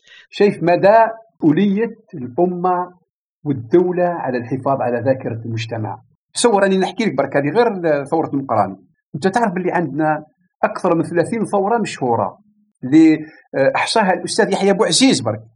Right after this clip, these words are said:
تصور أن كل ثورة من هذه الثورة، ثورة ولاد سيدي الشيخ، ثورة بوعمامة، ثورة الأمير عبد القادر، سبعتاش سنة المقاومة تاع الأمير عبد القادر. تصور كل واحد من هؤلاء الأبطال عنده خمسة كيلومتر تاع وثائق.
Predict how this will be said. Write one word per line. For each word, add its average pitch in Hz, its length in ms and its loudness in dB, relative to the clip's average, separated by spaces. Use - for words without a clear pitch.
تصور 233 360 -2
أن 180 280 -4
كل 311 220 4
ثورة 120 400 2
من 160 80 2
هذه 180 220 2
الثورة، 135 360 0
ثورة 175 200 0
ولاد 170 160 2
سيدي 160 220 -6
الشيخ، - 300 -6
ثورة 147 240 2
بوعمامة، 120 540 -2
ثورة 196 280 2
الأمير 190 320 2
عبد 147 180 -2
القادر، 139 380 0
سبعتاش 139 380 -2
سنة 127 260 -4
المقاومة 117 440 0
تاع 117 120 -6
الأمير 110 280 -8
عبد - 120 -12
القادر. - 280 -20
تصور 233 460 0
كل 240 320 0
واحد 190 360 0
من 170 80 0
هؤلاء 185 340 2
الأبطال 233 480 0
عنده 180 300 0
خمسة 202 320 -2
كيلومتر 202 420 0
تاع 160 160 -2
وثائق. - 400 -2